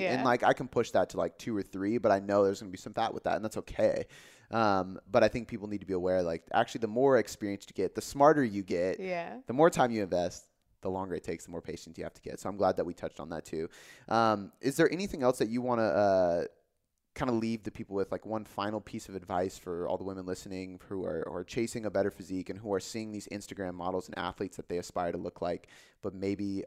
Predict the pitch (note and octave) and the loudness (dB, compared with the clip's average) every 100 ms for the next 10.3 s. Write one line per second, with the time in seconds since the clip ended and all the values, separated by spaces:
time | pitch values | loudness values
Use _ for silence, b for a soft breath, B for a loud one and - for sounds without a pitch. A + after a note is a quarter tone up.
0 | - F#2+ F2 F#2 F2+ F2 F2 G2+ D#2+ - | 0 0 2 0 0 -4 -8 -10 -10 -14
1 | A1+ - - C#4 C#4 F#3 - - C#4 F4+ | -18 -20 -10 -4 -4 -4 -8 -4 -2 -2
2 | F4+ D4+ A3 A#3 A3 G#3 - G3+ G#3 G3+ | -2 -2 0 -2 -2 -8 -8 -8 -6 -6
3 | F#3+ F3+ E3 E3+ - E3+ E3+ E3+ D#3 D#3 | -6 -4 -2 -2 -4 -4 -2 -2 -4 -4
4 | - F#3 E3+ E3+ E3 D#3 D3+ - - E3+ | -6 -4 -4 -4 -8 -10 -10 -10 -8 -10
5 | - F3+ F3+ D#3+ E3 F3 - E3+ - - | -8 -6 -6 -4 -4 -4 -2 -4 -2 -4
6 | D3+ F3+ F3+ F3 D#3+ - - D3+ D3 D#3 | -4 -4 -4 -6 -6 -6 -6 -6 -4 -4
7 | E3+ G#3+ A#3+ C#4 B B B A3 - G#3 | 0 0 0 -2 B B B 4 6 4
8 | A#3+ A3+ G#3+ F#3+ F#3+ F#3+ E3+ D#3 F3+ F3 | 2 0 -2 -4 -4 -4 -6 -8 -8 -6
9 | E3 - D#3 - E3 D#3+ - D#3+ D3+ - | -8 -4 -6 -4 -2 -2 -2 -4 -4 -10
10 | - - - | -10 -12 -12